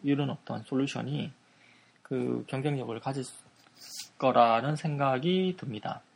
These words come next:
그 외에 이제 도시를 이제 이미지 스캔하는 그 어떤 그 소프트웨어가, 하드웨어가 이제 탑콘에서,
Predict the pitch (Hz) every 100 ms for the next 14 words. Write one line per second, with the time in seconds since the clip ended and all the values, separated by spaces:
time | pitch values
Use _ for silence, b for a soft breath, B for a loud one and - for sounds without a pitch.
0 | _ _ _ _ - - B B B _
1 | - 175 156 170 135 131 180 196 180 147
2 | 139 131 123 147 180 127 123 117 120 131
3 | 131 - - 135 131 131 151 170 165 131
4 | 120 117 - - - 117 - 117 117 -
5 | 117 117 b b b b - 160 - 170
6 | 135 127 147 160 156 123 113 151 135 131
7 | - - 131 - 175 220